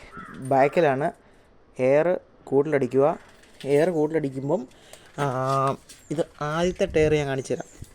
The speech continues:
ഇത് വണ്ടിയുടെ ഫസ്റ്റ് ടയറാണ്, എം ആർ എഫിൻ്റെ. ഇത് മൈലേജ് കൂടുതലുള്ള ടയറാണിത്. ഓക്കെ, ഈ ടയർ കണ്ടോ, ഇത് മൈലേജ് കൂടുതലുള്ള ടയറാണ്. ഏ, അപ്പം ഈ ടയർ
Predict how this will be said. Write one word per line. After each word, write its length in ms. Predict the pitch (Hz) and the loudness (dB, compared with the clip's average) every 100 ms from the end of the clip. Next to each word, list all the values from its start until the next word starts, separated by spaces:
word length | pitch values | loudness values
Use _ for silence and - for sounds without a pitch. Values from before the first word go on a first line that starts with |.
| - | -12
ഇത് 160 | 127 151 | -6 -4
വണ്ടിയുടെ 340 | 147 139 165 | -2 -2 -2
ഫസ്റ്റ് 440 | - 123 - - 202 - - - - - - - - - - - - - - | -2 -8 -8 -8 -8 -10 -20 -20 -20 -20 -20 -20 -20 -20 -20 -20 -20 -20 -10
ടയറാണ്, 300 | 143 139 127 | -8 -6 -8
എം 140 | 117 131 | -10 -8
ആർ 140 | 127 | -8
എഫിൻ്റെ. 280 | - 131 120 - - - - - | -10 -12 -14 -16 -20 -20 -20 -14
ഇത് 100 | - | -10
മൈലേജ് 480 | 151 143 151 180 180 | -6 -4 -2 -2 -4
കൂടുതലുള്ള 500 | - 147 170 143 139 | -4 -4 -2 0 -2
ടയറാണിത്. 640 | 131 127 131 123 117 113 - - _ _ - | -2 -2 -2 -4 -6 -8 -8 -20 _ _ -10
ഓക്കെ, 260 | 143 139 120 - - - - | -8 -8 -10 -16 -20 -18 -12
ഈ 80 | 135 | -4
ടയർ 180 | 127 120 | -4 -4
കണ്ടോ, 280 | 120 127 117 117 - | -6 -8 -10 -14 -16
ഇത് 200 | 131 143 - _ _ _ - - _ _ _ _ _ _ - - | -10 -10 -10 _ _ _ -20 -20 _ _ _ _ _ _ -20 -18
മൈലേജ് 380 | 147 135 143 143 | -12 -6 -6 -6
കൂടുതലുള്ള 480 | 143 139 143 135 127 127 | -6 -6 -4 -6 -6 -8
ടയറാണ്. 500 | 120 120 131 120 143 - - - _ _ _ _ _ _ - _ _ - | -8 -6 -8 -10 -10 -14 -20 -20 _ _ _ _ _ _ -20 _ _ -12
ഏ, 60 | 131 131 127 123 127 127 120 - | -10 -8 -8 -8 -10 -12 -18 -20
അപ്പം 220 | 127 151 170 - - _ 151 | -14 -14 -14 -20 -20 _ -6
ഈ 180 | 180 190 | -4 0
ടയർ 360 | 160 143 143 190 | 2 2 0 -4